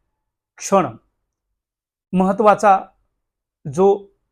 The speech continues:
भाग होता, तो मी आपल्यासमोर मांडण्याचा इथे प्रयत्न करतो. परमेश्वराने ही पृथ्वी, ही सृष्टी निर्माण केली आणि ती पृथ्वी, ही सृष्टी सांभाळण्यासाठी त्याने शक्तिशाली पुरुषाला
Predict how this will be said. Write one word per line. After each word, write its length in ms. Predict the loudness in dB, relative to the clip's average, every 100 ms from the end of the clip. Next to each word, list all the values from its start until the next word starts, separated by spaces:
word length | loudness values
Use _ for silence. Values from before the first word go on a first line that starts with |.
| _ _ _ _ _ _ _ _ _ -4
भाग 220 | 0 2
होता, 400 | 0 -4 -6 -10
तो 160 | -8 -6
मी 100 | -4
आपल्यासमोर 500 | -4 -2 -4 -4 -4
मांडण्याचा 560 | -4 -4 -4 -6 -6 -8
इथे 200 | -6 -6
प्रयत्न 360 | -6 -8 -8 -12
करतो. 360 | -12 -12 -16 -20 _ _ _ _ _ _ _ _ _ _ _ _ _ _ _
परमेश्वराने 680 | 2 2 4 4 4 2 0 -6 -14 _ -6
ही 120 | -4
पृथ्वी, 460 | -2 -4 -2 -2 -4
ही 180 | -6
सृष्टी 360 | -6 -6 -6 -4
निर्माण 400 | 0 2 0 -2
केली 300 | -6 -10 -12 -20 _ _ _ -4
आणि 140 | -4
ती 120 | -4
पृथ्वी, 460 | -8 -10 -8 -8 -8 -12 _ _ _ _ -14
ही 60 |
सृष्टी 400 | -6 -4 -2 -4
सांभाळण्यासाठी 760 | -2 0 2 2 -2 -6 -6 -6
त्याने 220 | -6 -6
शक्तिशाली 640 | -8 -12 -10 -6 -4 -4
पुरुषाला 580 | -6 -8 -8 -10 -10 -14